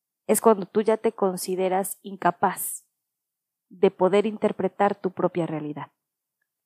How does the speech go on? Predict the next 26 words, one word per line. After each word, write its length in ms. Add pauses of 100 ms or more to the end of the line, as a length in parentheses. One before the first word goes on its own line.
(300)
donde 280
ya 140
estás 320
completamente 800
drenada, 540 (640)
donde 260
ya 120
no 80
estás 280
segura 540
de 100
lo 120
que 80
estás 240
viviendo. 520 (500)
"Chin, 340 (180)
¿sí 260
lo 180
dije? 560 (480)
¿Así, 540
así 440
era 300
o 80
no 100
era 120
así? 440